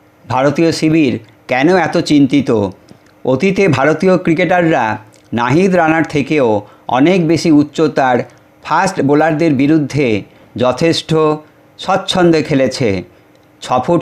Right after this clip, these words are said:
ছয় ইঞ্চির কোডনি ওয়ালস, ছ ফুট সাত ইঞ্চির কার্ডলে অ্যামব্রোস,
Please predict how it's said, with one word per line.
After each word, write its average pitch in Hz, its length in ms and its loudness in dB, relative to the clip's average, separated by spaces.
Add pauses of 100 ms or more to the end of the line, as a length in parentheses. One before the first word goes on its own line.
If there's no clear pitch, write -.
ছয় 147 200 0
ইঞ্চির 156 420 2 (520)
কোডনি 175 380 2
ওয়ালস, 135 420 2 (600)
ছ - 40 -18 (160)
ফুট 165 240 -2
সাত 139 240 -2
ইঞ্চির 156 400 2 (480)
কার্ডলে 139 400 0
অ্যামব্রোস, 135 500 2